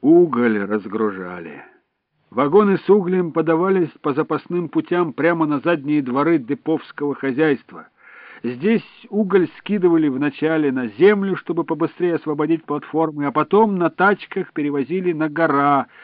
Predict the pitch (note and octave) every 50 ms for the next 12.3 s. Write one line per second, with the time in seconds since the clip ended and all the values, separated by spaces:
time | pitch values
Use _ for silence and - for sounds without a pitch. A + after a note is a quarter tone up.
0 | - - - - - - - - C#3+ C3+ - - D#3+ E3+ E3 D#3 C#3 A#2 G2+ G2
1 | G#2+ A#2 B2+ A2+ - _ - G3 G#3 G3+ F#3+ E3 C3+ A#2+ A2 B2+ B2 D#3 E3+ D#3+
2 | D3 C#3 B2+ A#2 A2 - G#2+ G#2 G2 G#2+ G#2 G2+ G2 F2+ E2+ - _ _ _ _
3 | _ A#2+ A#2 C3 C3 C3 C#3+ C3 A#2 - A2+ A2+ A2 _ - A2+ G#2+ F#2+ F#2 E2+
4 | E2+ E2 D#2 _ - _ _ _ _ _ _ _ _ _ _ _ _ _ - F3+
5 | A3+ A3+ - G3+ G3+ G3 F3+ F3 F3+ F#3 F3+ F3 E3 D3 C#3 C3+ B2+ A#2+ A2 _
6 | _ _ _ _ - - B2+ A2+ F#2+ F2+ F2+ A2 D#3 D#3 C#3 A#2 G#2+ F#2+ F2 D2+
7 | - _ _ _ _ _ _ _ _ _ _ _ _ _ _ _ - D#3+ F3+ F3+
8 | D#3+ C3+ A#2 G2+ F#2 F2 E2 D#2+ D#2 D#2 - _ - - G#2+ C3 D3 C#3 A#2+ G2
9 | F#2 G2 G2+ G2+ F#2+ F#2 F2+ G2+ G2 F#2+ F2+ F#2+ G2 F#2+ G2 F2+ - - - -
10 | _ _ _ _ _ _ _ _ _ _ _ _ _ _ _ _ _ _ _ _
11 | _ _ _ E2 F2 F#2 F#2+ F2+ E2 G2 A#2 D3+ D3+ - - B2+ B2+ C3+ C3 A#2+
12 | A2 G2 F2+ E2 D#2 -